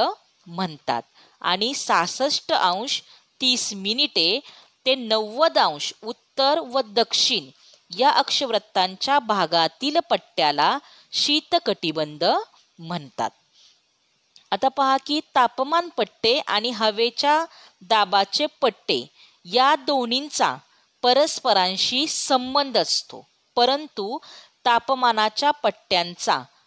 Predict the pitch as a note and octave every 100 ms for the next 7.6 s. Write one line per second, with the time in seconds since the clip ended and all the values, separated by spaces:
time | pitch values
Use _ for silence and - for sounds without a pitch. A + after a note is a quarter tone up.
0 | _ - B3+ - D#4 C4+ B3+ - A#3+ A#3
1 | G#3+ D#3+ E3 A3+ - - D#3+ G3 C4+ -
2 | - - G#3 G#3+ D#4+ - - E3+ G#3+ G#3
3 | - - F3+ D3+ - - D3+ B2+ _ _
4 | _ _ _ _ - F3 - F3+ F3 F3
5 | E3+ - A#3 F#3+ E3+ - E3 E3+ - A#3
6 | - A3 - A#3+ G3 G3 _ F#3+ F#3 D#3+
7 | F3+ G3+ - F3+ F3+